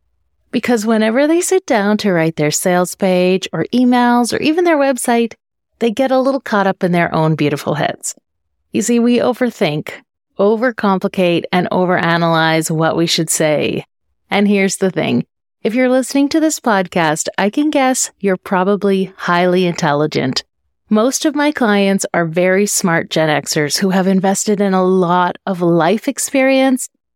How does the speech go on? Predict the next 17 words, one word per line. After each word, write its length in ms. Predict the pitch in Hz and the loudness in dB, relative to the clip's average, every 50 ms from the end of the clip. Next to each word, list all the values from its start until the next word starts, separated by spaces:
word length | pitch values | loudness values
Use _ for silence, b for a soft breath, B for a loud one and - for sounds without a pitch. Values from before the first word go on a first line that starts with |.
| _ _ _ | _ _ _
and 140 | - 254 247 | -2 0 0
who 140 | 269 254 262 | 0 0 0
also 260 | 269 285 277 - 285 | 0 0 2 2 0
have 120 | 269 254 269 | 0 2 0
invested 480 | 254 240 214 240 247 - 247 220 208 | 0 0 2 0 0 0 -2 -2 -2
in 220 | - - 240 240 226 | 0 0 2 2 4
a 100 | 233 233 | 4 2
lot 220 | 233 220 233 233 | 2 2 2 0
of 160 | 233 214 _ | 0 -2 _
personal 600 | - - - 214 226 - - 226 208 180 165 151 - - | -8 -4 -2 -2 -2 -2 -2 -2 0 0 0 -2 -2 -2
and 160 | - 214 202 - | -2 -2 0 0
professional 760 | 220 214 - - - 208 208 208 - - - 208 208 202 202 | -2 -2 -2 -2 -2 -2 0 0 -2 0 0 2 2 2 0
development 680 | - 202 170 - 170 170 175 170 - 175 175 170 - - | 0 -2 -2 0 0 2 2 2 0 0 0 -2 -2 -2
and 120 | - 170 160 | -2 -2 -2
experience 760 | 156 - - - - 175 170 170 170 170 170 170 165 - | -2 -2 -4 -4 -2 0 0 0 2 2 0 0 0 -2
as 140 | 170 165 - | -2 -4 -2
well. 500 | 165 165 180 180 180 165 147 143 151 - | -2 0 0 2 2 2 0 -2 -4 -6